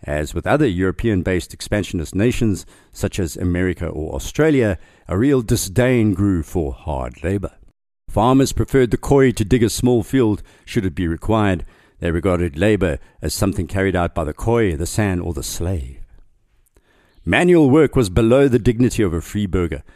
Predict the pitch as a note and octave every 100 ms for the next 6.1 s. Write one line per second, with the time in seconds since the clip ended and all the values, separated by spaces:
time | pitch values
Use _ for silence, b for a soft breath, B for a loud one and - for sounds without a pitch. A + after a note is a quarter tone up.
0 | b b b F2+ - B2 A#2 G#2+ G#2+ A#2
1 | G2+ G#2+ F2+ - G#2 G2 F2+ D2 F#2+ F2+
2 | F2 F#2+ F2+ - b b - - D#3+ D#3+
3 | A2+ G2 F#2 F2 - D3 D3+ G#2+ F2 D2+
4 | - b - A#2 G2 F#2+ E2+ G2+ E2+ F2
5 | - G2 F2 D#2+ C2 C#2+ D2+ F#2+ F2+ C#2